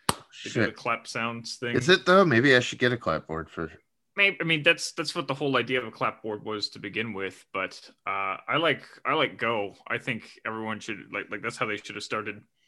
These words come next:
Speaker 1: e-, every take of every film. <laughs> Ev-, like, just have someone walk in front of the s-, camera and say, "Go!"
Speaker 2: I guess in Clint Eastwood films, when he would start his shots, he would just say, um,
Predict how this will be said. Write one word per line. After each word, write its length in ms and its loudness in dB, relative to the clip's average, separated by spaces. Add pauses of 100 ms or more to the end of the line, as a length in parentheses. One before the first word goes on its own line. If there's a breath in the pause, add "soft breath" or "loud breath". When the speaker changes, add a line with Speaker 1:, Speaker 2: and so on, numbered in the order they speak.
(100)
Speaker 1:
e-, 80 -4 (140)
every 280 0
take 260 0
of 100 -2
every 180 -4
film. 380 -2
<laughs> 40 -6
Ev-, 260 -8
like, 240 -4
just 160 -2
have 140 4
someone 320 -2
walk 200 -2
in 80 -12
front 220 -2
of 60 -10
the 160 -10
s-, 140 -16
camera 320 -4
and 100 -10
say, 300 -4 (420)
"Go!" 640 8 (380 loud breath)
Speaker 2:
I 60 6
guess 360 4 (240)
in 180 6
Clint 320 4
Eastwood 400 4
films, 420 4
when 140 4
he 160 8
would 140 8
start 320 6
his 300 4
shots, 520 6
he 160 8
would 120 10
just 200 4
say, 300 8
um, 340 6